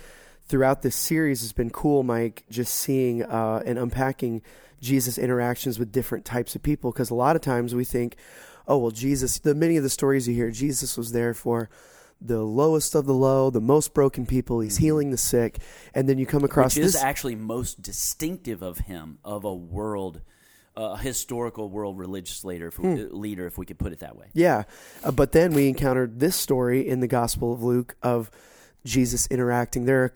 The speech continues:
Speaker 1: are a couple of, uh, well-known passages, this being one of them, Jesus interacting with what can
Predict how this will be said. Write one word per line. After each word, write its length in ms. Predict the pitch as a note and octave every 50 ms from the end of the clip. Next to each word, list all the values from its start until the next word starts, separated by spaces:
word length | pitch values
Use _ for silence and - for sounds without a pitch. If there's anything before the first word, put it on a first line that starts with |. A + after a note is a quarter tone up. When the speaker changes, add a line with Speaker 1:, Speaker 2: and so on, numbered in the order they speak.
| - -
Speaker 1:
are 140 | C3+ B2 A2+
a 40 | A2
couple 520 | - D#3+ D3+ - - C#3+ C3 B2 A#2 - -
of, 340 | C3+ A#2+ A#2 A#2 A2 - - _ _ _ _ - - - _ _ _ -
uh, 60 | - A#3+
well-known 520 | G#3+ C3 C3+ C3 C3 B2+ B2+ B2 B2 A#2+
passages, 500 | B2+ B2+ A#2+ A#2 - - A#2+ A#2 A2+ A2
this 140 | A#2 A#2+ -
being 180 | - B2 A2+ A#2
one 120 | B2 C#3+
of 60 | D3
them, 120 | B2+ A#2+ A#2+
Jesus 340 | G#2+ A#2+ B2+ B2 A#2 A#2+ -
interacting 640 | A#2+ A#2 A#2+ A#2+ A#2+ B2 A#2 - A#2 A2+ A#2 - - _
with 380 | - B2 A#2 A#2+ A#2 A#2 - - - - - - _ _ _ _
what 200 | - C3+ C3+ -
can 140 | - C3